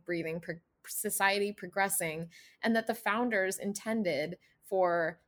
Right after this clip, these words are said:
this to just be a starting place, and they could never have imagined all the different ways that you would, pr-, for instance, all of the different ways that you have to grapple with, like, privacy concerns in twenty twenty-two. Like, are you fucking kidding?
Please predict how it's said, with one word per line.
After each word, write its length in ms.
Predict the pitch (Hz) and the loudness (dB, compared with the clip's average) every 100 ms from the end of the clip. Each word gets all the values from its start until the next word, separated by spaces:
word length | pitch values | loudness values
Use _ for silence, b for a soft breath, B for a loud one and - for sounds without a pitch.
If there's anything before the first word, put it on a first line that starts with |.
| _ | _
this 200 | 208 - | -2 0
to 120 | - | -4
just 420 | 180 202 202 - | 2 2 2 0
be 100 | 185 | -2
a 60 | 160 | -2
starting 440 | 165 196 202 208 | 0 2 2 0
place, 520 | 240 262 - 311 - - | -2 0 0 -2 -4 -4
and 260 | 208 190 180 _ | -2 -2 -4 _
they 160 | 185 185 | -2 -2
could 220 | - 214 | -4 -2
never 340 | 208 208 208 | 0 0 2
have 100 | 196 | 0
imagined 520 | 170 170 151 151 139 147 | -2 -4 -4 -6 -8 -2
all 140 | 170 165 | 0 2
the 80 | |
different 280 | 175 170 120 | 0 -2 -4
ways 280 | 151 139 165 | -2 -2 -2
that 240 | 170 - | -4 -6
you 160 | 196 175 | -6 -2
would, 200 | 165 170 _ _ _ | -2 -4 _ _ _
pr-, 100 | - 214 - - _ | -12 -12 -12 -20 _
for 160 | 262 | -4
instance, 480 | - 254 - 254 240 B B B _ | 0 0 4 4 2 B B B _
all 220 | 262 311 | 8 8
of 80 | 285 | 6
the 60 | 254 | 2
different 240 | 240 220 | -2 0
ways 240 | 196 196 | 2 2
that 140 | 202 170 | 2 2
you 60 | |
have 100 | 208 | 2
to 100 | 196 | 0
grapple 400 | 180 170 185 185 | 0 0 2 0
with, 140 | 175 170 | 0 -2
like, 200 | 156 - | -6 -6
privacy 600 | - 480 508 381 - - | -4 0 2 2 0 0
concerns 600 | 190 185 170 156 175 220 | -4 -2 0 0 0 2
in 120 | 240 | 0
twenty 300 | - 240 262 | 0 0 0
twenty-two. 760 | 262 302 320 - 480 240 135 127 | -2 -4 -2 2 4 4 2 2
Like, 280 | 196 226 - | 2 2 0
are 80 | 294 | 0
you 120 | 294 | 2
fucking 360 | 277 285 302 | 0 -2 -6
kidding? 380 | 285 214 240 339 | -4 0 0 -2